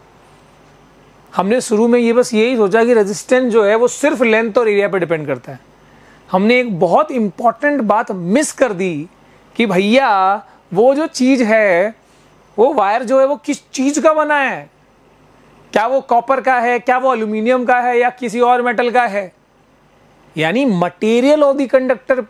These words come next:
की तो बात ही नहीं करी। तो the material factor to oppose the current, मतलब उतना ही मोटा,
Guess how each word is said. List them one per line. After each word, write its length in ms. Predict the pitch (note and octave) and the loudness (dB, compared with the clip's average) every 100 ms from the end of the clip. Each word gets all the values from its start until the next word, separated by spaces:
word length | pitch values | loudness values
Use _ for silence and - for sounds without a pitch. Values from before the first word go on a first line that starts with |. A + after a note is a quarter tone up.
| _ - | _ -6
की 80 | |
तो 100 | A3+ | -2
बात 260 | B3+ A#3 A3 | 0 0 0
ही 60 | C#4+ | -4
नहीं 160 | C#4+ | 0
करी। 360 | B3 A#3+ D#4 G3 - _ _ _ _ _ _ _ _ _ _ _ _ _ _ - | 0 0 0 -2 -8 _ _ _ _ _ _ _ _ _ _ _ _ _ _ -6
तो 80 | F#3+ | -2
the 100 | A3 | 0
material 680 | G#3 F#3+ - A3+ C4 D4+ D#4 - | 0 -2 -2 -2 2 0 -2 -4
factor 480 | D#4+ D#4 - C#4 A#3 C#3 _ _ _ _ _ _ _ _ _ _ _ _ - | -6 -4 -4 -4 -4 -8 _ _ _ _ _ _ _ _ _ _ _ _ 0
to 80 | A#3 | 0
oppose 300 | A#3 A#3+ A#3 | 2 2 2
the 140 | G3+ F#3+ | 0 0
current, 220 | G3 E3+ | 0 0
मतलब 300 | E3+ G3+ B3+ | -2 -2 -4
उतना 320 | A3+ A3+ B3+ | -2 0 2
ही 240 | C4+ C#4 D#4 | 0 0 0
मोटा, 560 | B3 A3+ C4+ B3+ G3 | 2 0 0 -2 -4